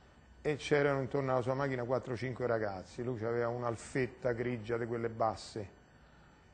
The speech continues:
E praticamente mi domandò se poteva cenare. Io con l'amicizia che c'era gli dissi: "Ma che scherzi, Pierpa, fermati." E poi arrivò Ninetto Tavoli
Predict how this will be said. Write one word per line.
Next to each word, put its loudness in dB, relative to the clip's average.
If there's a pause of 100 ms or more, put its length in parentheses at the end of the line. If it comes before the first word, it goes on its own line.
(300)
E -2 (100)
praticamente 6
mi 4
domandò 4
se 0
poteva 2
cenare. -2
Io 4
con 4
l'amicizia 2
che 4
c'era 2
gli 2
dissi: -4
"Ma -2
che 2
scherzi, -4
Pierpa, 0
fermati." -2
E -2
poi 0
arrivò 4
Ninetto -2
Tavoli 4